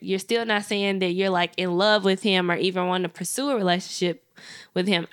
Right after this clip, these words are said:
I just think it's worth exploring, considering this didn't feel like, you know, a quickie. Like, this, you know, your sexual connection was a lot more than what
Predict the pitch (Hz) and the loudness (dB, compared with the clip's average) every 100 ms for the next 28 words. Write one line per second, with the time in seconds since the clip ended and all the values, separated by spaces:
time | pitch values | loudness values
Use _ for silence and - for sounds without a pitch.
0 | - 208 214 202 196 190 185 - - 180 | 0 0 2 -2 0 -2 -2 -2 -2 -2
1 | - 175 175 175 - 160 - - - 226 | -2 -2 -2 -2 -6 -6 -6 -10 -2 0
2 | 208 180 170 170 - - - _ - 202 | 2 0 -2 -4 -8 -18 -20 _ -2 0
3 | 196 - - 285 269 208 196 190 180 190 | -2 -4 0 2 4 2 2 2 0 -2
4 | - - - _ _ 180 202 202 190 208 | -4 -20 -20 _ _ 0 0 0 0 0
5 | 196 190 - 226 220 208 190 185 185 175 | 0 -4 -2 2 4 4 0 0 2 2
6 | 170 - 196 190 170 - - 180 - - | 0 -4 -4 0 0 0 -2 -4 -4 0
7 | 185 - 127 143 180 175 170 180 170 - | 0 -2 -6 -6 -4 -2 -2 -4 -6 -12
8 | _ - 196 180 165 - - - _ _ | _ -6 -2 -2 -4 -6 -20 -20 _ _
9 | _ 190 180 - 233 226 220 190 202 180 | _ -2 -2 0 0 0 -2 -2 0 2
10 | 185 - 175 165 170 165 - - - _ | 0 0 -2 0 0 -2 -4 -10 -16 _
11 | _ _ 160 165 160 165 180 175 160 147 | _ _ -2 2 2 0 0 2 2 0
12 | 170 - - - _ - 170 165 165 170 | -2 -8 -20 -20 _ -6 -2 0 0 2
13 | 170 156 107 | 2 2 0